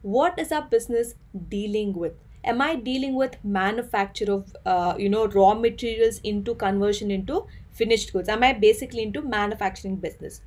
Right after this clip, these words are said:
Or am I into retailing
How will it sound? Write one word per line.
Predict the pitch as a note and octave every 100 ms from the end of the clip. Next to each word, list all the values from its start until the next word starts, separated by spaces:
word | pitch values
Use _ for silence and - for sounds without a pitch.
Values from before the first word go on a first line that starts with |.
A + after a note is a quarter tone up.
| - -
Or | A3+ G#3 - - - - -
am | A#3+ C4
I | D4
into | C#4+ D#4+ D#4
retailing | A3+ A#3 A#3+ - B3+ B3 A3 G3